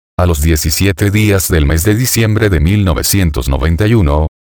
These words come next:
reunidos en acuerdo los señores jueces del Superior Tribunal de Justicia, y, considerando, que por la presente se hace necesario proceder a la modificación del registro de proveedores,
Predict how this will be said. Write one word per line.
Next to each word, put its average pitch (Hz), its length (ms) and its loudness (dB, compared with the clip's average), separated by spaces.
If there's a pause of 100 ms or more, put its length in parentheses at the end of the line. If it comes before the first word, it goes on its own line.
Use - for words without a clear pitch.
reunidos 92 640 0
en 101 100 0
acuerdo 95 460 0
los 104 160 -2
señores 80 500 0
jueces - 400 -2
del 78 160 0
Superior 85 500 0
Tribunal 82 540 0
de 87 60 0
Justicia, 90 760 0 (220)
y, 73 380 0 (440)
considerando, 85 880 0 (220)
que 92 140 0
por 92 180 0
la 82 100 0
presente 110 520 0
se 76 180 0
hace 90 300 0
necesario 87 680 0
proceder 90 540 -2
a 110 80 0
la 104 100 2
modificación 87 840 0
del 82 140 0
registro 101 600 -2
de 92 100 0
proveedores, 98 880 0